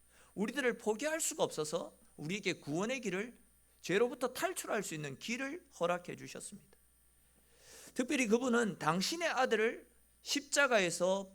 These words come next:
별세하게 하시는 아주 특별한 방법을 통해서 우리를 죄와 사망으로부터 엑소도스, 즉 우리를 건져주셨습니다.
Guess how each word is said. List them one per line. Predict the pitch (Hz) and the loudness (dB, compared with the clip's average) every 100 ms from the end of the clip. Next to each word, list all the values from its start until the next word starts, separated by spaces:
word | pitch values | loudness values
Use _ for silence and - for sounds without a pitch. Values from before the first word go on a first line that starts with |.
| - | 0
별세하게 | 165 277 330 - 320 277 220 202 185 | 2 4 2 0 2 2 2 2 4
하시는 | 147 131 151 170 147 - | 4 2 -2 -4 -4 -2
아주 | 175 196 190 196 196 - - | 0 0 0 -4 -8 -20 -8
특별한 | 294 - 330 254 185 | -8 -2 2 4 4
방법을 | 185 185 151 139 | 2 2 0 -2
통해서 | 117 110 101 - - - _ _ _ | -6 -8 -8 -12 -14 -16 _ _ _
우리를 | 156 147 147 | -8 -2 -2
죄와 | 127 135 160 | 0 2 2
사망으로부터 | - 160 180 190 160 147 160 170 - | 0 -2 0 0 -2 -2 0 0 -2
엑소도스, | 170 - 196 - - - _ _ _ - | -4 -4 -10 -12 -14 -18 _ _ _ -10
즉 | 127 123 | -6 -4
우리를 | 185 190 175 113 _ _ | -2 -2 -2 -6 _ _
건져주셨습니다. | - 180 240 175 135 139 156 - - | -4 -2 -2 -6 -6 -10 -12 -14 -20